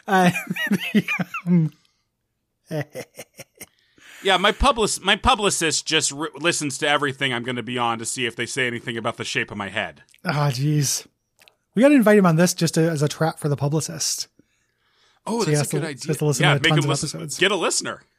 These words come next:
Speaker 1: Yeah, get, yeah, get it. Maybe he does the bump. It's
Speaker 2: Or
Speaker 1: like
Speaker 2: maybe we finally, maybe he's also an F B I agent. We finally get that plot line going.
Speaker 1: Yeah, yeah. Especially
Speaker 2: I feel
Speaker 1: now that
Speaker 2: like the
Speaker 1: we've laid the, the squeak, squeak, uh, denial defense.
Speaker 2: Yeah.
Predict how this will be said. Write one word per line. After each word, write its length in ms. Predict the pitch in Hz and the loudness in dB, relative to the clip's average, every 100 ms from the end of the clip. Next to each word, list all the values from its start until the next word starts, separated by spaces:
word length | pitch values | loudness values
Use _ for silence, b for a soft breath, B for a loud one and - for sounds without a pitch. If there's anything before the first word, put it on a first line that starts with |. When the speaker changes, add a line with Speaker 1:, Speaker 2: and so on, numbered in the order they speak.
| _ - | _ -4
Speaker 1:
Yeah, 220 | 214 208 | -2 0
get, 220 | 175 202 - B B B | 0 -2 -8 B B B
yeah, 160 | 294 220 | 0 2
get 200 | - 175 | 4 6
it. 60 | |
Maybe 180 | 170 175 | 8 8
he 60 | 185 | 6
does 140 | 196 | 4
the 80 | 185 | 4
bump. 240 | 269 233 - _ _ _ _ b b b b b b | 4 2 -2 _ _ _ _ b b b b b b
It's 80 | 277 | 2
Speaker 2:
Or 60 | |
Speaker 1:
like 60 | 285 | 2
Speaker 2:
maybe 200 | 247 262 | 2 -2
we 120 | 254 | -6
finally, 340 | - 233 240 185 | -6 -6 -6 -4
maybe 220 | 180 214 214 | -2 -2 -4
he's 140 | 196 | -4
also 220 | 202 - | -6 -4
an 60 | 202 | -4
F 140 | 214 | -4
B 100 | - | -6
I 120 | 220 277 | -6 -2
agent. 360 | 131 117 156 | -4 -4 -8
We 100 | 151 | -10
finally 280 | 151 180 185 | -10 -8 -6
get 160 | 180 175 | -8 -6
that 180 | 214 220 | -6 -4
plot 240 | 143 110 | -6 -6
line 200 | 104 90 | -10 -14
going. 300 | 87 85 76 _ - | -14 -18 -20 _ -4
Speaker 1:
Yeah, 540 | 170 330 370 339 247 | 0 2 0 0 0
yeah. 500 | 180 254 302 143 127 - - | 0 -2 -2 -4 -6 -12 -10
Especially 320 | 160 226 269 | -4 0 4
Speaker 2:
I 40 | |
feel 80 | 185 | 4
Speaker 1:
now 60 | 170 | 4
that 60 | |
Speaker 2:
like 60 | 160 | 4
the 60 | 156 | 2
Speaker 1:
we've 120 | 147 | 2
laid 220 | 151 156 | -2 -2
the, 240 | 147 143 143 _ | -2 -4 -6 _
the 220 | - 147 143 | -8 -8 -6
squeak, 280 | - - 151 | -6 -6 -6
squeak, 400 | - 160 147 - | -4 -4 -6 -8
uh, 300 | 147 139 139 | -8 -8 -8
denial 580 | 139 147 196 117 131 _ _ | -6 -6 -6 -8 -12 _ _
defense. 400 | 143 143 135 | -14 -12 -10
Speaker 2:
Yeah. 60 | - | -10